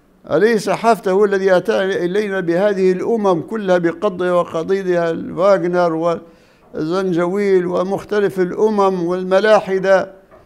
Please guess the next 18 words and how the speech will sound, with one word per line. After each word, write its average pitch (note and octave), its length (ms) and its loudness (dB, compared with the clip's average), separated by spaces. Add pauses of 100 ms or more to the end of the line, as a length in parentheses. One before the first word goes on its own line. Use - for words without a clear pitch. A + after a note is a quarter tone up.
(460)
وهو G3 260 2
الذي G3 260 0 (200)
وضع F#3+ 540 2
يده G3 460 4
في F3+ 220 -2
يد F#3+ 220 0
الأمريكان G3 880 2
والفرنسيس G3 1160 -2
والطليان G3+ 880 0
وكل F#3 480 -2
المجرمين G#3+ 720 -2
الذين F#3+ 420 -2
يعادون F#3+ 600 0
الدين F3+ 420 -2
ويعادون F#3 640 0
البلد F#3 460 0
ويعادون F#3 520 -2
الأمة، - 260 -2